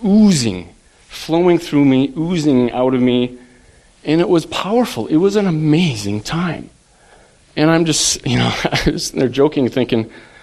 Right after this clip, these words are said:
"Okay, I figured I had to be disciplined, get up early, pray in the Spirit for an hour before God would speak to me." And again, here I am watching Clifford,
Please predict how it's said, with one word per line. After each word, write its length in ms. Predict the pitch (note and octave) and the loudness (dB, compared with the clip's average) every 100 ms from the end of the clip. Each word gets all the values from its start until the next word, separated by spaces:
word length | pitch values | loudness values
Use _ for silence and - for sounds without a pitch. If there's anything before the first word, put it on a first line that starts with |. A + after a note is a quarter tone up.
| - _ - | -20 _ -8
"Okay, 360 | A#2 - G2 G2 | -8 -2 0 0
I 200 | - C#3 | -2 -2
figured 320 | B2+ A#2+ F#2+ | -2 0 0
I 160 | A2 | 0
had 320 | B2 B2+ A2+ - | 0 -2 -2 -4
to 80 | |
be 180 | G#2+ G2+ | -4 -4
disciplined, 800 | F#2+ - - A#2+ - A#2 A#2 A2 | -6 -8 -6 -6 -4 -2 0 -2
get 160 | - C3 | -2 0
up 180 | C3 B2+ | 0 0
early, 600 | A#2+ A#2+ A#2+ A#2 A2+ - | 2 2 2 -2 -2 -6
pray 320 | - D#3+ F#3 | -2 0 2
in 80 | D3 | 0
the 60 | |
Spirit 340 | - C#3 C#3 C3 | 0 0 0 2
for 160 | B2+ | -2
an 80 | A2+ | -2
hour 240 | A2+ A#2 | 0 0
before 480 | A2+ - A#2 A#2+ A#2 - _ - | 0 -2 0 2 0 -6 _ -4
God 180 | C3 | -2
would 80 | B2+ | -2
speak 280 | B2+ D3+ D#3 | -2 -4 -2
to 80 | G#2 | -8
me." 200 | F2 A2 _ _ _ _ _ _ _ _ _ _ B3+ | -8 -12 _ _ _ _ _ _ _ _ _ _ -6
And 220 | D#3 B2+ | 0 2
again, 260 | C#3+ B2+ | 2 2
here 220 | A2+ A#2+ D3+ | 2 0 2
I 100 | D3 | 2
am 300 | B2+ B2 A2+ | 2 2 0
watching 300 | A2 A2+ F#2 | -2 -4 -6
Clifford, 560 | - D3+ - D3 C#3+ | -4 -2 0 0 -2